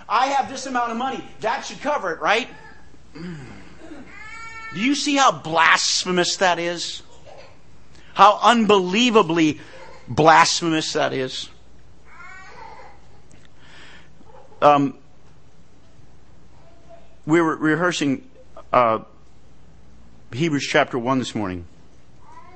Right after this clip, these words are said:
When he, by himself, purged our sins,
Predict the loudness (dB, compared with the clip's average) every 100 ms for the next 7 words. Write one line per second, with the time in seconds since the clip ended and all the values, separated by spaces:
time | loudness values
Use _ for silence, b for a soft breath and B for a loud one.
0 | -18 -18 -18 -18 b b b b b b
1 | b b b b 0 4 4 4 2 2
2 | 2 0 -8 -20 -20 -20 -18 -18 b b
3 | b b 2 8 10 10 8 4 2 2
4 | 0 2 4 4 0 -6 -16 -16 -16 -16
5 | -16 -16 -16 b b b b b b 6
6 | 8 8 6 0 -6 0 6 6 6 2
7 | -2 0 0 -2 -6 -8 -8 -10